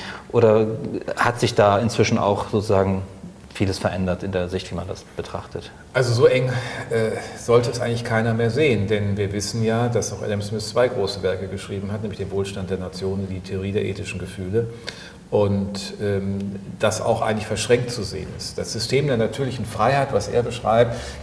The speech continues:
Speaker 2: geht ja von der Überlegung aus, dass einmal die einzelnen Menschen am besten wissen, was sie können und was sie auch mit anderen einbringen können. Dem setzt man einen Rahmen.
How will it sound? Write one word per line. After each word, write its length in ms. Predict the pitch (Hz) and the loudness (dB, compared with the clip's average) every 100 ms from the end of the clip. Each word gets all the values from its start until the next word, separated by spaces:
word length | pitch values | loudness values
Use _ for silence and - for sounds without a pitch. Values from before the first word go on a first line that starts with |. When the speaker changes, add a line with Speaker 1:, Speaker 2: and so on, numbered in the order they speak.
| - | -4
Speaker 2:
geht 180 | 127 | 4
ja 100 | 131 | 4
von 200 | 107 117 | 4 4
der 80 | 110 | 4
Überlegung 420 | 104 104 117 117 | 6 6 4 4
aus, 380 | 113 95 113 123 | 2 6 8 8
dass 180 | 117 110 | 6 4
einmal 260 | 110 107 101 | 2 2 2
die 140 | 107 - - 98 | 0 -6 -8 -2
einzelnen 400 | 101 123 123 107 | 0 2 2 2
Menschen 240 | 107 107 | 0 0
am 80 | 104 | 0
besten 340 | 104 101 101 90 | 0 0 -2 -2
wissen, 240 | 92 98 | -2 -2
was 120 | 90 | -4
sie 100 | 98 | -6
können 280 | - 92 76 - - - - - - - - - - | -2 -2 -4 -10 -16 -18 -18 -18 -18 -18 -16 -14 -2
und 120 | 104 | 4
was 160 | 113 | 4
sie 80 | - | 6
auch 160 | 117 95 | 2 2
mit 180 | 107 - | 0 2
anderen 600 | 117 127 123 123 120 - | 2 4 4 4 0 2
einbringen 500 | 113 120 101 98 90 - | 2 4 2 0 -2 -4
können. 240 | 101 76 - - - - - - - - - - - | -2 -4 -6 -14 -18 -18 -20 -20 -20 -20 -20 -16 -2
Dem 180 | 113 117 | 2 6
setzt 260 | 117 113 | 6 4
man 120 | 110 110 | 0 0
einen 180 | 110 | 0
Rahmen. 380 | 104 107 104 90 | 2 4 4 4